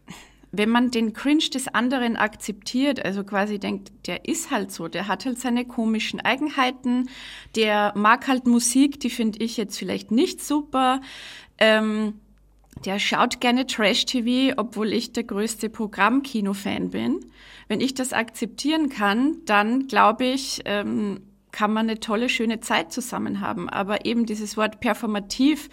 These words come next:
ähm, fand ich grad sehr wichtig, weil sonst ist das Ganze ja nur ein, ein Schauspiel. Wenn man sich ständig verstellen muss und ständig anpassen muss,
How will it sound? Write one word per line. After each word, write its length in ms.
ähm, 380
fand 280
ich 160
grad 260
sehr 280
wichtig, 540
weil 160
sonst 380
ist 180
das 160
Ganze 360
ja 40
nur 260
ein, 500
ein 120
Schauspiel. 640
Wenn 120
man 100
sich 260
ständig 560
verstellen 600
muss 360
und 160
ständig 500
anpassen 560
muss, 380